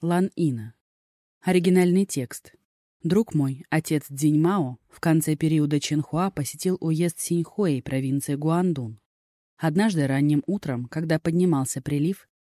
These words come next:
с небес в песок упал дракон. Рыбаки забили его палками до смерти. Чиновники и простой люд пришли посмотреть на него. В высоту он был с человека, в длину десятки джанов.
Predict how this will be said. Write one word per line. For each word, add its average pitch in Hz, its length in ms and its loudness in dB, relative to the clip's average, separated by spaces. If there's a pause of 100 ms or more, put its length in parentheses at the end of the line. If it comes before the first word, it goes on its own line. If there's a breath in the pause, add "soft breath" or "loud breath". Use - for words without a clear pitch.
(140)
с - 120 -4
небес 165 380 4
в - 80 -16
песок 208 400 -4
упал 160 300 -2
дракон. 135 560 -4 (440 soft breath)
Рыбаки 165 440 0
забили 156 320 2
его 175 240 2
палками 139 460 0
до 170 120 2
смерти. 131 600 -2 (540)
Чиновники 165 600 4
и 147 100 -2
простой 156 440 0
люд 196 240 0
пришли 160 320 -2
посмотреть 170 540 0
на 127 100 0
него. 120 340 -4 (400)
В 156 60 0
высоту 160 560 0
он 147 160 2
был 143 160 -2
с - 60 -6
человека, 139 680 -4 (320 soft breath)
в 147 100 -8
длину 160 360 4
десятки 151 500 -4
джанов. 147 580 -2